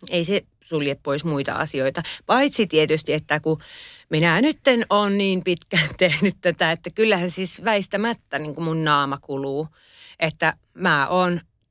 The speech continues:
taas ju-, että aina ne samat vanhat naamat, että kyllähän minun naama on ihan helkkaristi ollut telkkarissa, että kyllä se, ö, niin saattaa joitain ih-, ihmisiä estää,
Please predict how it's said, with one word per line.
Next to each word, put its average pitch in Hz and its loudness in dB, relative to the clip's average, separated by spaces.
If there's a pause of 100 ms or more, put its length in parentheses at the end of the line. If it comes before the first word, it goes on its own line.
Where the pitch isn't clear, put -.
taas 160 0 (300)
ju-, 208 2
että - -2
aina 269 2
ne 175 -2
samat 160 -6
vanhat 147 -6
naamat, 147 -6
että - -14
kyllähän 160 -4
minun 165 -2
naama 139 -2
on - -8
ihan 131 -14 (140)
helkkaristi - -6
ollut 151 -10
telkkarissa, 156 -4
että 190 -4 (440)
kyllä 190 2
se, 202 2 (520)
ö, 98 -8 (140)
niin 180 -4 (260)
saattaa 180 0
joitain 170 2
ih-, 165 -2 (220)
ihmisiä 165 0
estää, 156 -2